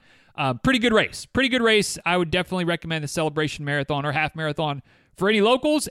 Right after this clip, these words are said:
And, you know, you're looking for an excuse to come to Florida in late January, get out of the winter up north. Celebration Marathon, not too bad, not too bad. And if you wanna do a Disney thing too, but not pay Disney prices for your race,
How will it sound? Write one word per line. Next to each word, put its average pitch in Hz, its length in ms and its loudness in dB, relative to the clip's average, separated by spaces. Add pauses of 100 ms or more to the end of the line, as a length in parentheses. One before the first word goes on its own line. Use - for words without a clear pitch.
And, 285 440 0
you 214 80 -2
know, 233 100 0
you're 220 140 2
looking 240 200 -2
for 233 100 0
an 220 60 2
excuse 233 380 -2
to - 60 -16
come 233 180 -2
to 214 60 -4
Florida 247 380 2
in 214 100 0
late 214 200 -2
January, 233 420 -2
get 214 120 0
out 233 80 2
of 214 60 -2
the 196 80 0
winter 247 300 0
up 208 80 -2
north. 262 400 0 (800)
Celebration 247 540 -2
Marathon, 254 640 0
not 185 260 -4
too 240 160 -2
bad, 269 420 0 (120)
not 196 200 -6
too 226 120 -4
bad. 262 180 0
And 196 100 -4
if 165 100 -10
you 160 60 -8
wanna 208 160 0
do 208 120 2
a 196 40 6
Disney 214 320 -2
thing 220 240 -2
too, 294 340 -2 (480)
but 156 120 -4
not 175 240 -2
pay 190 120 2
Disney 185 320 0
prices 196 380 -2
for 196 120 -2
your 170 160 2
race, 254 440 0